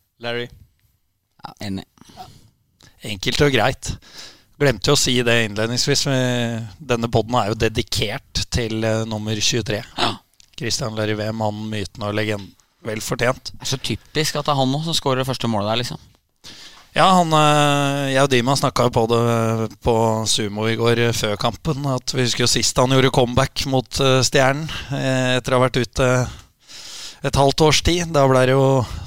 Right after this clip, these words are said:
Speaker 3: tre pluss to.
Speaker 2: Mm.
Speaker 3: Et greit comeback, det. Stakkars Stjernen som, som får disse comebacka hver gang. <laughs> Det begynner å gå hardt utover dem.
Speaker 2: Ja, for dem har jo nok trøbbel som de har ofte, dem.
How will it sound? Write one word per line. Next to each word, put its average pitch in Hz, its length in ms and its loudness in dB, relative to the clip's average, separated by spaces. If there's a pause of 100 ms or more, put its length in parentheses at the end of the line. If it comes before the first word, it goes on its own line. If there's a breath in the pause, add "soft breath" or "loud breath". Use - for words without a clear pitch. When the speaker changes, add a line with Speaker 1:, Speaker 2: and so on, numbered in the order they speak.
Speaker 3:
tre 131 180 0
pluss 143 260 0
to. 160 120 2 (240)
Speaker 2:
Mm. 127 320 -2 (220)
Speaker 3:
Et 123 120 -14
greit 123 300 0
comeback, 127 360 0
det. 147 200 -8
Stakkars 165 460 2 (140)
Stjernen 151 480 0
som, 175 240 4 (480 loud breath)
som 175 200 0
får 147 600 4
disse 131 320 4
comebacka 131 560 2
hver 170 160 4
gang. 220 140 2 (320)
<laughs> - 120 -12
Det 190 500 0 (300 loud breath)
begynner 147 240 6
å 156 60 6
gå 143 120 6
hardt 127 200 2
utover 139 320 2
dem. 175 160 0 (760 loud breath)
Speaker 2:
Ja, 131 180 -4 (200)
for - 80 -6
dem 147 140 0
har 113 160 2
jo 143 240 -2 (360)
nok 127 180 -6
trøbbel 120 280 -2
som 127 160 -2
de 131 80 0
har 127 160 2
ofte, 92 220 -12
dem. 80 160 -12